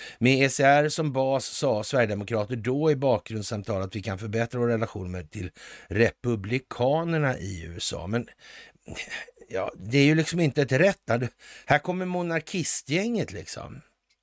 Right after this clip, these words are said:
Ja, och, och, men, och, och, och han sitter å ena sidan och pratar om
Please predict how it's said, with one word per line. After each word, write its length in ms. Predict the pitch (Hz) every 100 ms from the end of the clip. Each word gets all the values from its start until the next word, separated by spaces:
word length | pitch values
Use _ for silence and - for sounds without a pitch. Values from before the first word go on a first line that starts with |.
| _ _ _ _ _ _ -
Ja, 340 | 131 90 90 _ _
och, 560 | 127 131 139 143 131 131
och, 100 | -
men, 200 | 151 160
och, 360 | 175 175 160 160
och, 360 | 170 170 165
och 100 | 151
han 120 | 160
sitter 260 | 156 170 165
å 60 | 170
ena 320 | 175 160 185
sidan 300 | 202 196 151
och 80 | 147
pratar 340 | 160 139 131
om 120 | 117